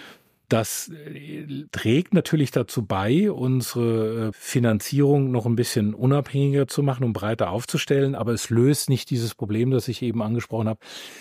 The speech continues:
dass eigentlich trotz einem siebenstelligen Zuwachs an Fördermitteln unterm Strich der Handlungsspielraum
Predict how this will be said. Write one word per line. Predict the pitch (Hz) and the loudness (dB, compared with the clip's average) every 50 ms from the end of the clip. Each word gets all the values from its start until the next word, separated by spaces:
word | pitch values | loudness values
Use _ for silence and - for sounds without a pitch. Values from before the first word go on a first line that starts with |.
| - - - - | -20 -18 -10 -6
dass | 110 101 - | -6 -4 -4
eigentlich | - - 113 107 123 143 147 151 139 135 120 - - _ | -6 -6 -2 0 2 2 4 4 2 2 0 -2 -4 _
trotz | - - - 135 135 - - - | -8 -2 -2 -2 -2 -2 -4 -6
einem | - 143 120 117 113 113 110 110 104 101 95 - | -4 0 0 2 2 2 2 2 0 -2 -6 -8
siebenstelligen | - - 147 165 165 165 147 - - 139 123 127 113 117 | -4 0 2 4 4 4 2 2 2 2 2 2 0 0
Zuwachs | - - - 202 190 165 175 156 156 147 - - - | 0 2 2 4 4 4 4 4 2 0 -4 -6 -4
an | - 123 113 | -2 -2 -2
Fördermitteln | - - 127 131 143 135 131 131 123 131 127 131 131 131 - - - - - - - - _ _ _ | 0 0 0 2 2 2 2 2 2 2 2 2 2 0 -2 -4 -16 -20 -20 -20 -20 -20 _ _ _
unterm | - 151 139 156 160 175 165 156 | -2 2 2 4 4 4 2 2
Strich | 135 - - 120 139 135 - - - - 160 156 | 0 -2 0 2 2 2 0 -2 -6 -8 -8 -10
der | 113 101 - 117 104 92 | -8 -6 -4 -4 -2 0
Handlungsspielraum | 120 143 143 135 123 - - - 131 127 123 120 123 120 117 117 120 127 135 | -2 0 0 -2 -4 -4 -4 -4 -2 0 2 2 4 4 4 2 2 0 -2